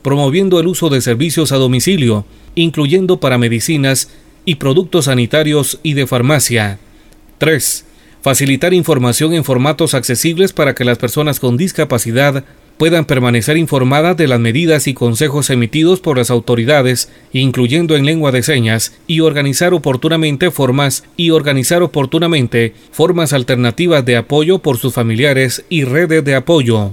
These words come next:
En el marco de la pandemia, se deben garantizar los ajustes razonables para las personas con discapacidad, recordar que son individualizados y no proporcionarlos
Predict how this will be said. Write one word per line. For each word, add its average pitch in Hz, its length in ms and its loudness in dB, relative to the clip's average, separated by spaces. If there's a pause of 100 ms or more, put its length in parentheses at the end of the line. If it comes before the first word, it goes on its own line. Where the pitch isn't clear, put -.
(240)
En 123 120 0
el 120 80 2
marco 160 340 0
de 135 80 0
la 123 140 0
pandemia, 123 720 0
se 139 180 -2
deben 185 260 4
garantizar 135 600 0
los 156 160 0
ajustes 143 360 0
razonables 131 760 0
para 185 200 2
las 135 160 0
personas 131 440 -2
con 131 180 0
discapacidad, 131 800 0 (160)
recordar 127 500 0
que 147 120 -2
son 156 180 0
individualizados 127 1040 0 (260)
y 123 120 0
no 165 120 2
proporcionarlos 139 920 -2